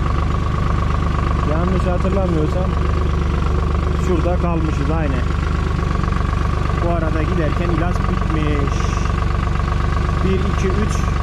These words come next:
dört sıra var. Dört, beş sıra bir şey var ama ufak kalan yerler küçük kalmış yani. Bunlara yeterli. Oradakilerine de atarsak bir ton ilaç bize yeterince yeter yani.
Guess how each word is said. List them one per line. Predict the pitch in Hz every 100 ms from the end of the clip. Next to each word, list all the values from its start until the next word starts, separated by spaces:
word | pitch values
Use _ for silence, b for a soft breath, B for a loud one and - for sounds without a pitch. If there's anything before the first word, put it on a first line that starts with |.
| -
dört | 185 202 -
sıra | 170 175
var. | 156 135 - - - - - - - - - 196
Dört, | 202 -
beş | 196
sıra | 180 175 190
bir | 180
şey | 190 170
var | 185 202
ama | 202
ufak | 202 185 190 -
kalan | 165 151
yerler | 139 143 165 -
küçük | - -
kalmış | - - 139 -
yani. | - - - - - - - - - -
Bunlara | 185 156 170
yeterli. | 165 160 175 151 156 - - - - - - - - 175
Oradakilerine | 180 175 170 165 147
de | 147
atarsak | 170 165 - 165 165
bir |
ton | 151 156
ilaç | 147 170 165 151
bize | 151 170 165 165
yeterince | 165 - 147 147 175 175 - - - 165
yeter | 170 160
yani. | - - -